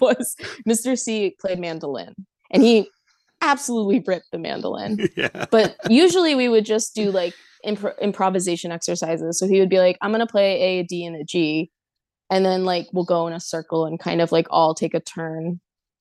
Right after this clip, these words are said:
Speaker 1: like, taking a lead, which was, it's great practice.
Speaker 2: Yeah.
Speaker 1: Like, I'm, I'm so grateful that I had that experience, and I, you know,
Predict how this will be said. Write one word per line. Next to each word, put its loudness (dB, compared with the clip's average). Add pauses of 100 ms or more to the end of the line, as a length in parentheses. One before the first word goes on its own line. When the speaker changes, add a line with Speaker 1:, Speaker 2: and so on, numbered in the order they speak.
(180)
Speaker 1:
like, 4 (100)
taking 0
a 4
lead, 4
which 2
was, 4 (460)
it's -2
great -2
practice. -10
Speaker 2:
Yeah. 0 (100)
Speaker 1:
Like, -12 (440)
I'm, -4
I'm -2 (160)
so 0
grateful 0
that -2
I -2
had -4
that -2
experience, -6
and 0
I, 2 (840)
you -4
know, 0